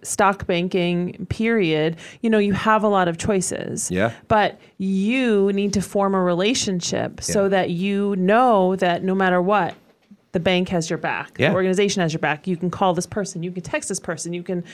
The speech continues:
Speaker 1: reach them on the weekends. You know, it's like, what is that worth to you?
Speaker 2: Yeah.
Speaker 1: Um,
Speaker 2: That's
Speaker 1: and
Speaker 2: the value
Speaker 1: for
Speaker 2: of an
Speaker 1: me, it's
Speaker 2: independent agent.
Speaker 1: Right.
Speaker 2: There, right?
Speaker 1: It's
Speaker 2: It's the relationship. It, this is a relationship business. I mean, that, what we do is,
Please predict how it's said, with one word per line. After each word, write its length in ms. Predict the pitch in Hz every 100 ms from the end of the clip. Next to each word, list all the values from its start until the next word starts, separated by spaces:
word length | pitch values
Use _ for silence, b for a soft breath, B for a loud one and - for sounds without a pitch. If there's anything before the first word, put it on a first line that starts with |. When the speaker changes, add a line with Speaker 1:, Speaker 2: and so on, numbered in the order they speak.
| B B B
Speaker 1:
reach 240 | 233 254 269
them 160 | 233
on 100 | 233
the 80 | 226
weekends. 500 | 240 233 160 143 165
You 80 | 185
know, 140 | 185
it's 100 | 185
like, 160 | 208 180
what 220 | 208 240
is 120 | 269
that 180 | 247 160
worth 340 | 208 226 226 -
to 120 | 190
you? 160 | 98 95
Speaker 2:
Yeah. 220 | 139 175 B B B B
Speaker 1:
Um, 680 | - 185 175 170 170 165 165
Speaker 2:
That's 140 | 170 202
Speaker 1:
and 80 | 208
Speaker 2:
the 60 |
value 280 | 175 147 165
Speaker 1:
for 40 | 147
Speaker 2:
of 40 |
an 60 | 123
Speaker 1:
me, 40 |
it's 40 | 123 120
Speaker 2:
independent 300 | 131 113 113
agent. 340 | 143 85 67
Speaker 1:
Right. 300 | 330 226 123
Speaker 2:
There, 140 | 98 -
right? 200 | 107 -
Speaker 1:
It's 140 | 104
Speaker 2:
It's 100 | -
the 120 | - 113
relationship. 500 | 117 113 123 92 143
It, 60 | 156
this 160 | 175 214
is 100 | 185
a 80 |
relationship 840 | 104 98 98 113 - 107 104 98 - 80 76
business. 600 | 90 87 - - 113 - 95
I 40 |
mean, 200 | 92 90
that, 140 | 104
what 160 | 107 -
we 100 | 135
do 360 | 104 113 104 92
is, 340 | 90 90